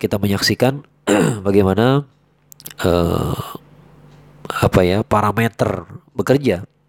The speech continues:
ya. Kenapa sih kok bisa ada, ini kan ada sebuah keanehan ya, kenapa negara yang katanya paling bahagia, ya, ternyata tingkat bunuh dirinya lumayan tinggi, ya.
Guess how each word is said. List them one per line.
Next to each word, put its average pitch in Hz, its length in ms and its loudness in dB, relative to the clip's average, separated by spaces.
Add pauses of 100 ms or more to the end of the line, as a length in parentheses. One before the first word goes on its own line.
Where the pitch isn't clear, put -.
(100)
ya. 104 240 -6 (480)
Kenapa 113 240 2
sih 175 160 4
kok 120 160 4
bisa 101 640 -2
ada, 98 560 0
ini - 160 -6
kan 160 160 4
ada 110 80 2
sebuah 107 320 2
keanehan 120 480 -2
ya, 101 160 -4
kenapa 104 320 -6
negara 104 320 2
yang 98 80 -8
katanya 101 320 0
paling 98 240 0
bahagia, 101 720 2 (400)
ya, 143 240 -2 (640)
ternyata 98 400 4
tingkat 110 160 2
bunuh 104 240 2
dirinya 107 240 4
lumayan 95 320 2
tinggi, 139 400 0 (480)
ya. 139 320 0